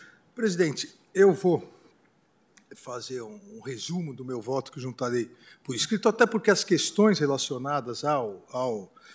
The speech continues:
indulto, ao Instituto do Indulto, já foram muito bem colocadas por Vossa Excelência,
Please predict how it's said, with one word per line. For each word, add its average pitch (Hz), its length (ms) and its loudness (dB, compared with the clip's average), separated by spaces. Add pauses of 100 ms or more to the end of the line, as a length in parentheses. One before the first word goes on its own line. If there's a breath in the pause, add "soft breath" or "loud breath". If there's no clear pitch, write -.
(200 soft breath)
indulto, 135 840 -6
ao 120 120 -8
Instituto 131 540 -8
do 127 100 -8
Indulto, 185 540 -6
já 175 100 0
foram 170 380 -4 (480 soft breath)
muito 151 460 -6
bem 139 360 0 (120)
colocadas 131 540 -2
por 131 160 -12
Vossa 127 260 -6
Excelência, 156 800 -4